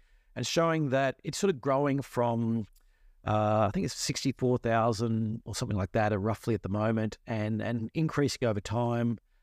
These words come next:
so that you get to sort of a hundred and seventy-five. So basically, um, uh, tripling out to twenty forty in terms of the amount that's needed for, um, for, for reactor requirements. And there's this big gap where we can see that actually the next few years, so the next sort of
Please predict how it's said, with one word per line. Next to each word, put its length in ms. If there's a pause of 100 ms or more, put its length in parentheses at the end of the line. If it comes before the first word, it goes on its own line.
so 240
that 160
you 80
get 200
to 100
sort 120
of 60
a 40
hundred 280
and 80
seventy-five. 600
So 80
basically, 480
um, 440 (420)
uh, 280
tripling 560
out 160
to 80
twenty 280
forty 580 (240)
in 80
terms 240
of 60
the 360 (280)
amount 460
that's 240
needed 440
for, 520
um, 460 (120)
for, 200
for 200
reactor 380
requirements. 720 (560)
And 180
there's 140
this 140
big 280
gap 340
where 200
we 80
can 100
see 200
that 100
actually 220
the 80
next 260
few 180
years, 380
so 100
the 80
next 180
sort 160
of 140